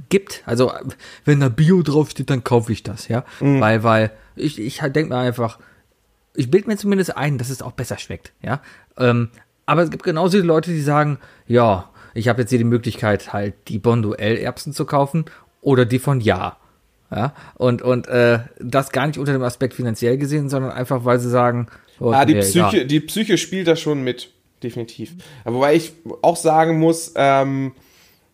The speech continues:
Speaker 2: also für mich war das immer das Beispiel, als ich damals Zivi gemacht habe, da hatten wir sehr viel Fairtrade. Und dass Fairtrade-Kaffee einfach besser schmeckt als ein normaler Kaffee.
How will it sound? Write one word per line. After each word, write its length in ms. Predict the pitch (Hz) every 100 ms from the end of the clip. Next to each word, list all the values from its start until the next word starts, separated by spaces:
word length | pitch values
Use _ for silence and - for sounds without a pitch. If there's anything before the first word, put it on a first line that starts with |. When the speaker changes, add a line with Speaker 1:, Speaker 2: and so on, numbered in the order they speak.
| _ _ _ _ -
Speaker 2:
also 400 | - 123 123 120 82
für 160 | - 139
mich 160 | 160
war 80 | 160
das 100 | 147
immer 140 | 147
das 120 | 127 -
Beispiel, 300 | 120 - 143
als 120 | 127
ich 40 |
damals 320 | 135 127 120
Zivi 260 | - 165 170
gemacht 280 | 143 131 -
habe, 100 | 135
da 80 | 123
hatten 220 | 120 139
wir 80 | 123
sehr 100 | 131
viel 160 | 139
Fairtrade. 560 | 127 123 - 127 143 - _ _ - - _
Und 460 | - 127 123 120 - -
dass 140 | 123
Fairtrade-Kaffee 960 | - 135 123 - 147 - - 135 139 127
einfach 320 | - 117 131
besser 300 | 127 123 131
schmeckt 340 | 123 123 113 -
als 240 | 110 -
ein 140 | - 127
normaler 400 | 120 110 110 110
Kaffee. 320 | - -